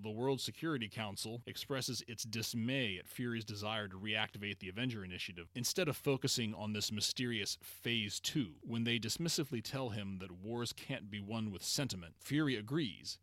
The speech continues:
and says that they're won by soldiers. Not coincidentally, we cut immediately to Steve Rogers, A K A Captain America, who's working the bag in a gym in Brooklyn,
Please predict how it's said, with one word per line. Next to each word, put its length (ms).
and 140
says 300
that 160
they're 160
won 320
by 240
soldiers. 640
Not 220
coincidentally, 760
we 140
cut 240
immediately 480
to 60
Steve 340
Rogers, 580
A 120
K 320
A 40
Captain 360
America, 500
who's 340
working 460
the 60
bag 400
in 80
a 60
gym 260
in 80
Brooklyn, 500